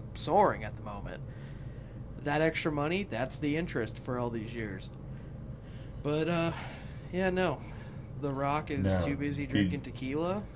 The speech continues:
Speaker 1: Um,
Speaker 2: Yeah,
Speaker 1: too
Speaker 2: he's
Speaker 1: busy being in every single project that exists in Hollywood.
Speaker 2: The man is worn out. That is probably what's, what's happened. He is just, this is, this is a sign of exhaustion.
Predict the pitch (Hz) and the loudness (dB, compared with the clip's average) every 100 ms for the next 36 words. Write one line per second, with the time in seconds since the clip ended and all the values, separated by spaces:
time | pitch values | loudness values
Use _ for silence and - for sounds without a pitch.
0 | - - - 123 123 117 110 107 - - | -10 -10 -6 -4 -4 -4 -4 -6 -8 -10
1 | - 101 92 98 - - - - 131 131 | 0 6 10 10 10 8 6 4 0 0
2 | 135 135 135 120 120 127 131 139 143 139 | -2 0 -2 -4 -2 -2 -2 0 4 6
3 | 131 - 123 123 127 135 123 113 123 147 | 4 2 -2 -2 -2 -2 -2 -2 -2 -2
4 | 156 - 135 113 110 - 117 123 - 135 | -4 -4 -4 -4 -4 -6 -4 -4 -4 -6
5 | 117 120 117 143 160 185 - - - - | -6 -2 0 0 0 0 -2 -8 -10 10
6 | 127 143 214 262 123 104 107 120 113 87 | 12 12 12 12 12 10 12 12 12 12
7 | 90 78 - 107 143 - - 98 98 92 | 12 12 12 12 12 12 12 12 12 10
8 | 82 80 - - - 87 82 - - - | 10 10 6 -2 2 4 4 0 -8 2
9 | 87 85 - 73 73 69 90 92 87 - | 8 8 8 4 2 0 6 8 8 8
10 | 87 78 - 98 104 98 - - - - | 6 4 4 4 6 6 4 -2 -8 -10
11 | - - 127 127 147 147 113 120 98 101 | -8 6 10 12 12 12 12 12 12 12
12 | 101 87 87 85 80 78 - 82 73 - | 12 12 12 12 12 6 4 8 10 10
13 | - - 71 71 76 | 6 4 2 2 -2